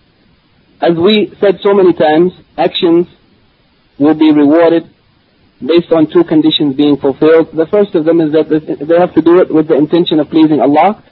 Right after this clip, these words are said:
and the second, that they have to do something in accordance with the example or the instruction of the Prophet sallallahu alaihi wasallam. So if somebody does something, any action, whether it's words of praise, dhikr, subhanallah, alhamdulillah, la ilaha illallah,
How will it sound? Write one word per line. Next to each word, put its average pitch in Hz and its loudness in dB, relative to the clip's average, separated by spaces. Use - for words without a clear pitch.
and 175 0
the 170 -2
second, 180 0
that 147 0
they 156 2
have 165 -2
to 147 -2
do 156 2
something 151 0
in 139 -2
accordance 151 -2
with 151 0
the 139 -2
example 151 -2
or 135 0
the 139 -2
instruction 143 -4
of 135 -6
the 135 -2
Prophet 143 -2
sallallahu 135 0
alaihi 120 2
wasallam. 101 -6
So 185 2
if 175 -6
somebody 202 2
does 180 0
something, 139 -2
any 202 2
action, 135 -2
whether 160 2
it's 160 -2
words 160 0
of 147 -6
praise, 160 2
dhikr, 156 -6
subhanallah, 151 -2
alhamdulillah, 147 0
la 143 0
ilaha 147 0
illallah, 143 0